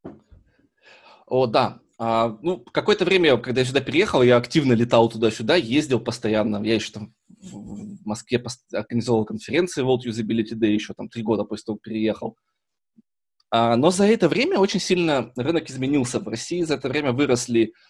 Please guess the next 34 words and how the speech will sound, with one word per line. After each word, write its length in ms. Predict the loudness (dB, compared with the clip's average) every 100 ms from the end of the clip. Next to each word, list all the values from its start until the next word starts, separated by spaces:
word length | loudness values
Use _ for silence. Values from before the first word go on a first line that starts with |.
| _ _ _ _ _
внутренние 640 | -8 0 2 2 2 2 0
проекты 420 | 2 0 0 -2
очень 220 | -2 -4
сильно. 340 | -6 -6 -4 -4
И 260 | -4 -6
то, 140 | -2 -4
что 180 | -2
я 80 | -4
щас 240 | -4 -8 -6
вижу, 260 | -6 -4
слышу, 560 | -6 -4 -4 -4 -8 -8 _ _
наверное, 400 | -4 0 2 0
мы 120 | 0 -2
одинаково 380 | -2 -2 -2 -4
видим, 220 | -4 -6
слышим 340 | -6 -6 -6
через 220 | -8 -16 -10
условные 360 | -4 -2 -2
Telegram-каналы 760 | -6 -8 -4 -6 -6 -6 -6 -6
в 140 | -10
большинстве 400 | -18 -18 -20 -20
случаев, 400 | -18 -16 -16 -18 -20 _ _ _ _ _ _ _ _ -20 -14
что 160 | -12 -2
все 120 | -2
работают 360 | 0 -4 -4 -6
над 100 | -4
проектами 400 | -2 -2 -2 -2
в 60 |
России, 320 | -4 -6 -6 -6
которые 380 | -4 -2 -2
нацелены 300 | -2 0 0
на 60 | 2
внутренний 360 | 0 -2 -4 -4
рынок. 340 | -6 -10